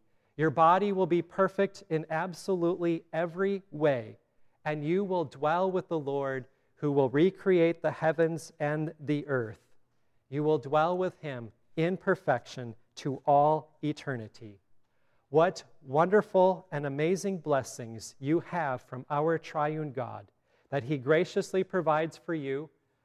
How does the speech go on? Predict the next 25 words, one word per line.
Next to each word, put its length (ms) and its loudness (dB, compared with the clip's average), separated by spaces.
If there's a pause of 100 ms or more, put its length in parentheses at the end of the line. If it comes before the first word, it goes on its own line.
(100)
by 160 -4
sustaining 720 -6
this 360 -4 (140)
world 500 2
despite 680 -2
its 220 -6
fallenness, 720 -6 (440)
by 120 -4
redeeming 720 -2
you 280 2
through 680 0
his 280 0
Son, 480 -12 (320)
and 160 -4
by 160 4
sanctifying 880 0
you 280 -2
through 240 -2
his 220 -4
Spirit. 600 -16 (460)
Truly, 560 0 (180)
he 140 -4
does 220 -4
all 260 -2
things 580 -20